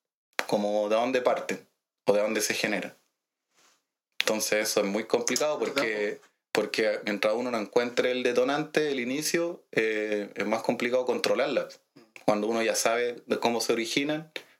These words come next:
Speaker 1: uno evita esas cosas para que no pasen.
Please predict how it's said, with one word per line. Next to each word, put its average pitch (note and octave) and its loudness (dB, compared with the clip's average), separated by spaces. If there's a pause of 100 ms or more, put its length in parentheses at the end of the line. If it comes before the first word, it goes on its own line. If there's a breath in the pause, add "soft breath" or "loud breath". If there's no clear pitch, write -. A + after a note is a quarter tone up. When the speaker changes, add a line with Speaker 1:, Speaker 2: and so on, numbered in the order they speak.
(120)
Speaker 1:
uno A2+ 2
evita B2+ 2
esas D3+ 0
cosas E3 2
para C3+ 2 (440)
que - 0
no A#2+ 0
pasen. - 0